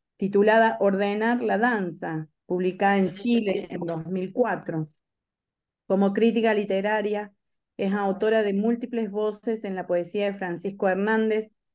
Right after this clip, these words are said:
Blanca Bituter y Raúl Zurita, publicado en México en dos mil nueve. Demoníaco afán, lecturas de poesía latinoamericana, publicado en Bolivia y Estados Unidos en dos mil diez.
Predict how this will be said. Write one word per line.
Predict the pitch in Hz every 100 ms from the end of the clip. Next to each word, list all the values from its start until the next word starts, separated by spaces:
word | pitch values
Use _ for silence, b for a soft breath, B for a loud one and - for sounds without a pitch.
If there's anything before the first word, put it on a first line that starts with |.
| _ -
Blanca | 202 202 202 208
Bituter | 196 196 202 226 208 - 220 220 220
y | 190
Raúl | 185 175 185 196
Zurita, | 196 214 220 240 202 196 196 - _ _
publicado | - 190 190 185 202 202
en | 196
México | 220 233 220 196 190
en | 180
dos | 165 175
mil | 190 202
nueve. | 233 196 160 151 151 - _ _ _ _
Demoníaco | 190 190 190 214 220 220 202
afán, | 190 196 247 247 247 - -
lecturas | 180 170 - 202 196
de | 196
poesía | 196 180 175 175 196
latinoamericana, | 196 185 180 180 175 185 - 233 233 220 220 214
publicado | 175 175 165 185
en | 185
Bolivia | 175 175 196 208 190
y | 170
Estados | 165 180 175
Unidos | 180 180 190 190
en | 170 160
dos | 156
mil | 175 170
diez. | 202 226 185 -